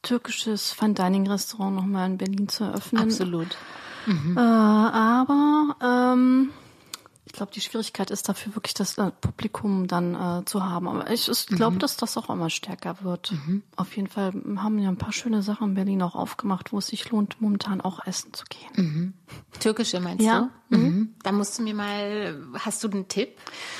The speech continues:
Speaker 1: Ähm, ja, ich, und zwar, ich weiß nicht, wie lange die jetzt schon aufhaben. Ich glaub, zwei oder drei Jahre, aber ich war jetzt erst ein paar Mal da. Und zwar ist das Baba Pizzola.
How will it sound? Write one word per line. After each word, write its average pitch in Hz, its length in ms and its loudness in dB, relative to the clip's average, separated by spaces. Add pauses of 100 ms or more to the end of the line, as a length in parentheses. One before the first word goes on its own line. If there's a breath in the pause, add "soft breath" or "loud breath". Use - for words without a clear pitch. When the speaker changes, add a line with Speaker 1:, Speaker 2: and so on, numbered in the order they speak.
(600 loud breath)
Speaker 1:
Ähm, 196 1400 4 (100)
ja, 214 340 2
ich, - 180 -4 (260)
und - 420 -4
zwar, 208 560 0
ich - 140 -8 (180)
weiß 208 260 -2
nicht, 277 120 -2
wie 269 60 0
lange 247 220 4
die 240 100 4
jetzt 226 180 -2
schon - 180 -6
aufhaben. 233 380 -2
Ich - 120 -4
glaub, - 260 -6
zwei 208 180 -4
oder 214 160 2
drei 196 220 -2
Jahre, 185 280 2
aber 196 120 0
ich - 180 -6
war 175 80 -2
jetzt 180 320 -2
erst 196 240 -4
ein 202 60 -2
paar - 260 -4
Mal 202 220 2
da. 185 340 -2 (640)
Und - 80 -12
zwar 196 160 0
ist - 160 -4
das 196 140 -2
Baba 185 360 -4
Pizzola. 226 800 -4